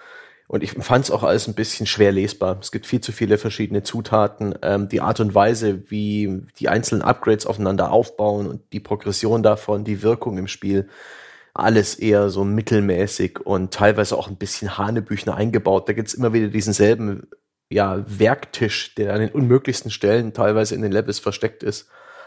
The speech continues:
Ähm, das Sammelobjekte fand ich gut. In jedem Level gibt's Blumen.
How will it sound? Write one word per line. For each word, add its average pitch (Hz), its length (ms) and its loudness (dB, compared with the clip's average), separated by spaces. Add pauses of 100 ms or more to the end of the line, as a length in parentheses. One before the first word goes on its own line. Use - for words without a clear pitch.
(400)
Ähm, 98 520 2 (180)
das 139 180 4
Sammelobjekte 147 720 2
fand 104 280 -6
ich 98 140 -14
gut. - 340 -12 (100)
In 120 180 0
jedem 185 280 2
Level 170 320 2
gibt's - 340 -8
Blumen. 135 460 0